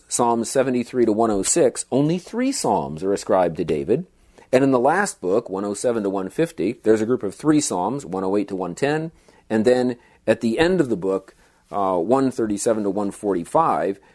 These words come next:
that are also ascribed to David. So there are two little collections of Davidic Psalms in the last book.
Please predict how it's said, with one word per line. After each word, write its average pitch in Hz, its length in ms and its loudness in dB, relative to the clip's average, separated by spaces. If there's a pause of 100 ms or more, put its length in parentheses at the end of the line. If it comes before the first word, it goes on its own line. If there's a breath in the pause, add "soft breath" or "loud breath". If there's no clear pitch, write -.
(120 soft breath)
that 107 140 2
are 104 160 4
also 98 300 0
ascribed 90 440 -2
to 101 60 -8
David. 123 420 0 (120)
So - 120 -2
there 110 120 4
are 101 40 2
two 156 220 0
little 156 320 6
collections 104 640 -2
of 92 140 -6
Davidic 101 320 0
Psalms 87 460 -6
in 92 80 -6
the 85 80 -4
last 87 400 -4
book. 95 280 -2